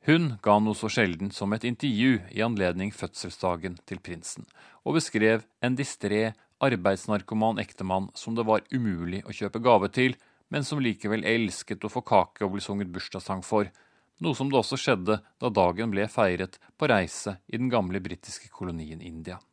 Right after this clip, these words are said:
Moren, dronning Elizabeth den annen, med sine åttisju år, har sittet på tronen nesten hele livet til prins Charles, og følgelig har køen til tronen økt. Nå er det tre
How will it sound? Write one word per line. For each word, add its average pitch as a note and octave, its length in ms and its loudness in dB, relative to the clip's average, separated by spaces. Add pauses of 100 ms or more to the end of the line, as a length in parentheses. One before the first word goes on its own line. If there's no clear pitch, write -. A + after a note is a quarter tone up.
(1400)
Moren, F#3 380 6 (100)
dronning B2+ 480 4
Elizabeth A#2 560 2
den B2+ 160 0
annen, G2+ 300 6
med A#2 100 -2
sine B2+ 220 -2 (100)
åttisju D3+ 540 0
år, A2+ 160 6 (180)
har A2 160 -2
sittet G2+ 320 -6
på A#2 140 -6
tronen F#2+ 400 -2
nesten - 260 -8
hele G2+ 300 -4
livet F2+ 340 -4
til G#2 160 -4
prins F2+ 300 -8
Charles, F#2+ 400 -4 (240)
og C#3+ 80 -6
følgelig G#2 560 2 (160)
har C3+ 160 -4
køen F#2 480 -2
til - 160 -8
tronen G2 340 -4
økt. - 460 -2 (500)
Nå F2+ 160 -4
er G#2 80 -2
det - 160 -10
tre B2 380 -4